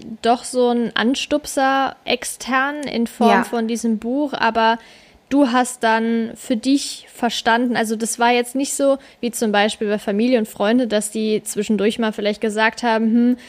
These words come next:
Speaker 1: denkst du nicht, das ist vielleicht nicht so gesund oder dein Verhalten ist vielleicht nicht optimal?“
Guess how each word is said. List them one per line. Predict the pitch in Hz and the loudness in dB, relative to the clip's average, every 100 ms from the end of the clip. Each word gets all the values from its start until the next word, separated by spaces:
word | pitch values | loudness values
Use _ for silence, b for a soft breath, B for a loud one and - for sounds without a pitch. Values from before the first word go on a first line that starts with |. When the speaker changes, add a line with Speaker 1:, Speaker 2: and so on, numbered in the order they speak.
| B - | B -2
Speaker 1:
denkst | 226 - | -2 0
du | |
nicht, | 233 240 - | 2 2 2
das | 226 | -2
ist | 226 - | -4 -4
vielleicht | 220 208 220 - - | 0 2 2 -2 -12
nicht | 107 82 71 120 226 | -12 -10 -8 -6 -4
so | 220 240 | 0 2
gesund | 214 208 208 240 269 269 - | 2 2 2 2 4 0 0
oder | 208 214 208 | 0 2 2
dein | 214 214 | 2 0
Verhalten | - 220 233 240 220 | -2 0 0 0 -2
ist | 220 | -6
vielleicht | 226 214 214 | -2 -2 0
nicht | 220 220 | -4 -2
optimal?“ | 214 - 208 196 202 247 | -4 -4 -4 0 2 0